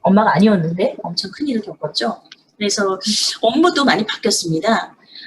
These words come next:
그래서 이천십일 년에 갓 채용됐을 때는 산림 인증하고 기후 변화 업무를 맡았어요.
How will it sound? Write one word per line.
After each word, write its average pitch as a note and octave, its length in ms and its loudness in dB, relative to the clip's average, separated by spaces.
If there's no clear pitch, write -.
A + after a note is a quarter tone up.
그래서 A3+ 140 4
이천십일 F#4+ 680 4
년에 D4+ 360 4
갓 A3 220 -2
채용됐을 E4+ 640 0
때는 G3+ 460 0
산림 F4+ 400 4
인증하고 G3+ 760 0
기후 C4 680 0
변화 F#3 420 2
업무를 A3 300 2
맡았어요. - 600 -6